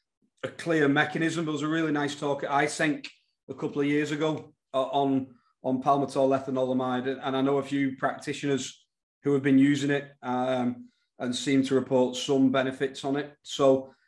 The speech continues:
it probably is the, um, safest pathway to try that type of thing. I, I know there's some synthetic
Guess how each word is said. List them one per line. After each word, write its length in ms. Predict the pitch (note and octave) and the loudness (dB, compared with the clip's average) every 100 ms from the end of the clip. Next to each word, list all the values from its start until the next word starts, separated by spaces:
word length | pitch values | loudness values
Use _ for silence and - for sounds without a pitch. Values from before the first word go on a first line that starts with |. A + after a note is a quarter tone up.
| _ | _
it 240 | C#3+ C3+ - | 0 0 2
probably 420 | E3 D3 D3 C#3+ | 2 6 6 6
is 420 | D3 C#3 C#3 - - _ _ _ _ _ _ _ - | 6 4 0 -8 -16 _ _ _ _ _ _ _ -8
the, 300 | A#2 C3 B2+ | 0 4 4
um, 480 | B2+ B2 B2 A#2+ A#2 - _ _ _ _ _ _ _ _ _ _ | 4 2 0 -4 -6 -16 _ _ _ _ _ _ _ _ _ _
safest 1000 | - - - D3+ C3+ D#3 C#3+ - - - - - _ _ _ _ - | -14 -8 -2 0 0 0 0 0 -6 -10 -16 -20 _ _ _ _ -8
pathway 640 | D3+ D3+ - C3+ C#3 C3+ | -2 -2 -2 2 4 4
to 160 | C3+ B2+ | 0 -8
try 400 | - C#3 C3+ C3+ | -4 0 2 2
that 280 | C3+ - | -2 -6
type 300 | - C3 B2+ | -6 -4 -4
of 160 | C3 B2 | -6 -6
thing. 340 | C3 B2+ B2 B2 | 0 2 2 0
I, 220 | C3 C#3 | -6 -2
I 20 | |
know 180 | D3 E3 | 2 2
there's 360 | D#3 C3+ C#3 - | 2 -2 -4 -4
some 140 | C#3 | -4
synthetic 800 | C3 D3+ C3 D3 C3+ - C#3+ | -2 -2 -2 -2 -4 -4 -6